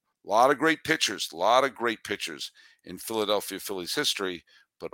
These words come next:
only one stood on the mound to clinch a postseason series. So go to,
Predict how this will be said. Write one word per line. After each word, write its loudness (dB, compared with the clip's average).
only -2
one 2
stood 0
on 4
the -4
mound 2
to -10
clinch -6
a -8
postseason -8
series. -6
So -8
go 8
to, 2